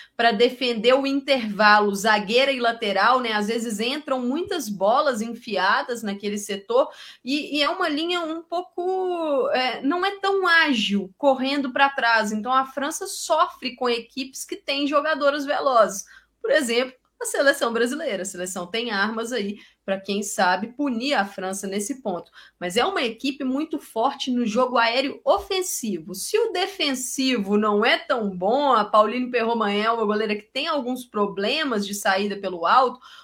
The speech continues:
o jogo aéreo ofensivo da França é fortíssimo, não só de bolas paradas, também cruzamentos com bola rolando, é, as jogadoras se posicionam muito bem. Grace Guiorro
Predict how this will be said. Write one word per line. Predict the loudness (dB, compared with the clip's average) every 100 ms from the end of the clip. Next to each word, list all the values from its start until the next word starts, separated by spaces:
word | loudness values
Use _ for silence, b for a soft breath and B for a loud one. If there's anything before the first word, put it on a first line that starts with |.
| B
o | -4
jogo | 0 4
aéreo | 6 6 4 2
ofensivo | 2 -4 -6 -6 -6 -2
da | 0 0
França | -2 -6 -4 -4
é | -4
fortíssimo, | 0 -2 -2 -6 -2 -2 -4 -10 -10 -6
não | -4 -2 -4
só | -6 0 2 2
de | 0
bolas | 0 4 4 2
paradas, | 0 0 2 2 0 -4 -10
também | -8 -6 -6 -6
cruzamentos | -6 -4 0 0 0 -2 -6 -8 -10
com | -6 -4
bola | 2 2 2
rolando, | 0 -4 -4 -2 -2 -4 -8 B B B B
é, | 2 4 4 2
as | 0 0
jogadoras | 2 2 4 2 0
se | -4
posicionam | 0 0 0 -4 0 0 0
muito | -2 -4 -6
bem. | -6 -4 -2 -4 -8 B B B
Grace | 2 2 2
Guiorro | 0 2 4 2 -2 -2